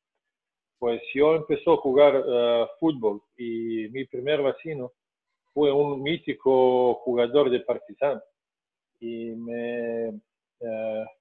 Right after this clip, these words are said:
yo, yo me fui primero a entrenar fútbol en Partizan, pero co-, como toda mi familia está con este, el lado de, de Estrella Roja, yo de-, después de dos, tres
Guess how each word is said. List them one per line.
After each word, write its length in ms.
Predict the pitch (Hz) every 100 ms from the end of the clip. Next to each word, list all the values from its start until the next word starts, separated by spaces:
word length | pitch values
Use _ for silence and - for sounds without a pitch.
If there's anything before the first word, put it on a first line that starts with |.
| _ _ _ _ _ -
yo, 420 | 123 135 143 147
yo 180 | 143 147
me 80 | 143
fui 360 | 160 - 156 -
primero 500 | 131 127 151 131 127
a 60 | 131
entrenar 500 | 113 123 123 135 135 -
fútbol 360 | 147 127 127
en 100 | 117
Partizan, 580 | 120 - - 107 135 110 _ _ _ _ _ _ 120
pero 180 | 117 110
co-, 360 | 135 131 123 -
como 280 | 131 120 -
toda 460 | 165 165 147 143 147
mi 180 | 143 127
familia 560 | - 135 170 131 113
está 280 | 110 139 131 -
con 320 | 127 123 120
este, 440 | 120 _ 143 127
el 180 | 127 120
lado 340 | 123 139 131 117
de, 220 | 127 127 120
de 120 | 120
Estrella 360 | _ 143 139
Roja, 320 | 123 147 127 123 _ _ _ _ -
yo 280 | 127 139
de-, 340 | 127 127 123 113
después 480 | 120 - - 135 120
de 120 | 123
dos, 200 | 117 113 -
tres 160 | 123